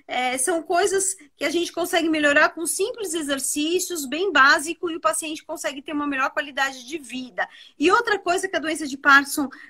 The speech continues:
causa é a festinação da língua. Às vezes ele fica ensaiando pra deglutir, e aquela língua fica festinando na boca, ele fica aquele ensaio que nem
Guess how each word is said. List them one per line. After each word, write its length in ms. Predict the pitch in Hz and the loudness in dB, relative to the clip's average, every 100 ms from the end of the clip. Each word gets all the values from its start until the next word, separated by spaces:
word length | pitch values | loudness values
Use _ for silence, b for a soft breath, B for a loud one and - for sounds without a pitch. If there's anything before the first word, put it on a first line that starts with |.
| _ | _
causa 500 | 262 285 330 302 247 | 10 12 12 8 -2
é 100 | 262 | -4
a 40 | |
festinação 920 | 285 - 403 466 - 415 370 359 370 349 | -8 -6 -8 -6 -10 -6 -4 -4 -8 -4
da 120 | 349 | -2
língua. 380 | 349 311 320 277 | -2 -6 -6 -8
Às 80 | 277 | -6
vezes 140 | 285 | -8
ele 140 | 330 | -8
fica 300 | 359 359 381 b b b | -8 -6 -6 b b b
ensaiando 880 | 311 339 392 370 339 359 453 415 330 | -4 2 4 4 2 -2 -2 -4 -4
pra 180 | 302 | -4
deglutir, 580 | 269 277 269 269 - 285 | -6 -8 -8 -10 -8 -8
e 80 | 262 | -6
aquela 260 | 269 294 294 | -6 -4 -2
língua 240 | 294 339 | -4 -8
fica 240 | - - | -8 -8
festinando 720 | 320 339 - 370 359 339 339 339 | -6 -8 -6 -4 0 0 0 -2
na 140 | 269 | -6
boca, 320 | 254 247 240 | -6 -10 -10
ele 100 | 254 | -10
fica 220 | 254 285 285 | -10 -12 -10
aquele 220 | - 294 | -6 -4
ensaio 340 | 311 320 285 | -2 0 -2
que 100 | - | -4
nem 240 | 294 370 | -2 -2